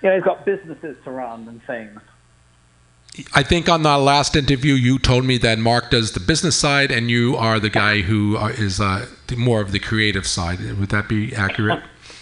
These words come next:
Speaker 1: Well, we both do. No, we both do the artistic side, but he does the business <laughs> side. I'm the lazy one of the two. He's the brilliant one.
Speaker 2: Let's,
Speaker 1: Has
Speaker 2: uh,
Speaker 1: all the
Speaker 2: let's talk.
Speaker 1: drive and
Speaker 2: Mm-hmm.
Speaker 1: power.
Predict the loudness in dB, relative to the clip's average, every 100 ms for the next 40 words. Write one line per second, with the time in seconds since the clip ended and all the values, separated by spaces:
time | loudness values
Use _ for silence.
0 | -14 -12 -12 0 2 4 2 2 0 -2
1 | -10 -12 -20 _ _ _ _ _ _ _
2 | -6 -4 -2 -6 -12 -12 -6 -2 -2 -4
3 | -6 -4 -4 -6 -8 -10 -16 -8 -6 -6
4 | -8 -12 -10 -8 -6 -6 -8 -8 -6 -6
5 | -6 -10 -10 -8 -6 -8 -12 -14 -20 -20
6 | _ -20 -8 -6 -4 -4 -6 -8 -10 -12
7 | -12 -14 -18 -14 -14 -10 -10 -10 -16 -18
8 | _ _ -20 _ -8 -8 -8 -10 -10 -14
9 | _ -20 -20 -20 -20 -12 -4 0 0 2
10 | 2 2 -2 -2 0 0 2 2 2 0
11 | -2 -6 -8 -6 -6 -6 -8